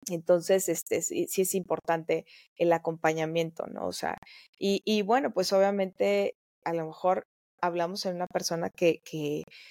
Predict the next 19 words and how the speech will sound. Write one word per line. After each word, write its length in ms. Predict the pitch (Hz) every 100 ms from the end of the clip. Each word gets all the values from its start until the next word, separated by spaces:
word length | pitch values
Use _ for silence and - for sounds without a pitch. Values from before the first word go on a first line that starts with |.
| - -
medianamente 1120 | 190 190 190 208 202 190 185 208 202 196 - -
tiene 300 | 185 180 185
una 200 | 185 185
condición 560 | 185 175 165 - 180 180
o 100 | 180
un, 220 | 180 180 -
una 200 | 180 185
situación, 600 | 190 - 175 185 175 180 - _ _ _ _
pues, 340 | - 208 202 -
acomodada, 760 | - 202 220 220 233 330 - 180
¿no? 180 | 190 285 _ _ _ -
Eh, 380 | 185 180 175 -
o 200 | 190 -
que 220 | - 196 185 _
tiene 300 | - 220 226
privilegios 920 | 226 214 202 202 202 208 220 214 208 -
de 120 | 180
poder 500 | 170 180 180 180 185 - _
ale-, 340 | 185 170 165